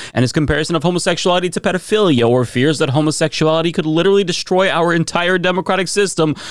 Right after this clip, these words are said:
But thank goodness I have nothing to worry about as a gay man. You know, as somebody who was indoctrinated into fundamentalist Christianity myself at a very young age, I have experienced nothing but hate and vitriol from American evangelicals, but it is so nice to know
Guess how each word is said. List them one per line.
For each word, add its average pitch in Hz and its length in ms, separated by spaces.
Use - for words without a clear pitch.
But 156 180
thank 175 540
goodness 131 500
I 143 140
have 151 240
nothing 127 580
to 127 140
worry 123 240
about 113 200
as 107 140
a 110 40
gay 107 140
man. 92 440
You 156 120
know, 151 140
as 139 140
somebody 160 360
who 139 160
was 113 200
indoctrinated 110 760
into 107 300
fundamentalist 110 680
Christianity 110 560
myself 104 540
at 104 60
a 107 40
very 110 220
young 101 180
age, 117 340
I 135 80
have 156 140
experienced 120 600
nothing 110 720
but 110 200
hate 117 360
and 120 160
vitriol 113 540
from 117 220
American 110 360
evangelicals, 110 680
but 131 100
it 131 100
is 131 120
so 139 360
nice 135 340
to 123 120
know 117 420